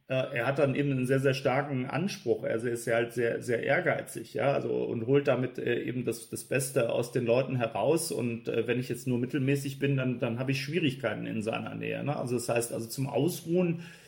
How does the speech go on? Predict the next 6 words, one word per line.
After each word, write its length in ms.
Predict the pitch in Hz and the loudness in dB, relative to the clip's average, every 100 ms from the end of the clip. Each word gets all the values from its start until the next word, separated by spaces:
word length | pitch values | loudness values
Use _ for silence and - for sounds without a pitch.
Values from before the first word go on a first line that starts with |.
| - - | -20 0
äh, 140 | 135 | 4
ist 240 | 147 143 | 4 2
das 180 | 131 120 | 2 2
nicht. 420 | 139 160 139 - - - - - _ | 4 4 2 -4 -16 -20 -20 -20 _
Ja, 460 | 113 196 247 - - | 2 2 0 -8 -4
ähm, 320 | 131 131 123 | 0 2 0